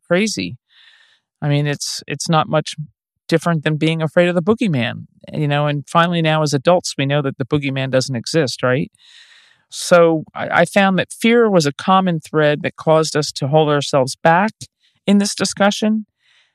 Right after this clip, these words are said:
However, what came to light in this conversation as well,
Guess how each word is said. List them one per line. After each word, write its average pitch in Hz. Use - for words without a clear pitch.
However, 170
what 160
came 233
to 196
light 165
in 156
this 147
conversation 147
as 131
well, 143